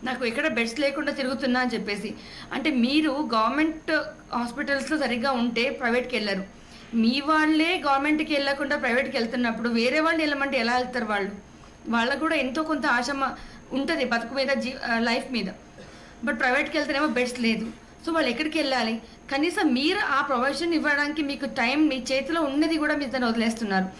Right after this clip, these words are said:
వేరే రాష్ట్రాల్లో ఫంక్షన్ హాల్స్ కానివ్వండి, schools కానివ్వండి, convert చేస్తున్నారు. But why can't you do that? అది కాకుండా ఎలక్షన్ టైంలో మనం సర్వే చేస్తాం ఇంటింటికి,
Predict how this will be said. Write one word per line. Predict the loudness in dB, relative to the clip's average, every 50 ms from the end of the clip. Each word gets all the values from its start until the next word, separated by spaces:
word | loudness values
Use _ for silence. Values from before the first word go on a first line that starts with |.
| -18 -18 -18 -20 -16 -8 -4
వేరే | 0 0 2 2 2
రాష్ట్రాల్లో | 2 0 0 -2 -2 -4 -2 0 0 2 2 2 0 0 0
ఫంక్షన్ | -2 -2 -2 0 2 2
హాల్స్ | 4 2 2 0
కానివ్వండి, | -2 0 0 2 0 0 0 -2 -2 -4
schools | -4 -4 -4 -2 -2 -2 -2
కానివ్వండి, | -2 0 0 0 2 0 0 0
convert | 0 -2 -2 0 0 -2 -2 0 -2
చేస్తున్నారు. | -4 -4 -4 -4 -4 -2 -2 -4 -4 -8 -12 -16 -10 -6 -4
But | -4 -2
why | 0 0 0 0 0
can't | 0 -2 -2 -2 0 0 0 0
you | 2 2 2 2
do | 0
that? | 0 0 0 -2 -4 -8 -14 -20 -20 -20 -20 -20 -20 -20 -20 -20 -20 -20 -20 -20 -20 -20 -20 -20 -10 -6 -4
అది | -2 -2 -2
కాకుండా | 0 0 0 0 0 0 2 4 4 4 4 0 -2 -4 -12 -14 -14 -14 -16 -14 -8 -4 -2
ఎలక్షన్ | 0 0 0 0 0 -2 0 0
టైంలో | 2 2 2 2 2 2
మనం | 0 0 0 0
సర్వే | 0 0 0 0 0
చేస్తాం | 0 0 -2 -2 -2 0 0 2
ఇంటింటికి, | 2 2 0 0 -2 -2 -4 -4 -8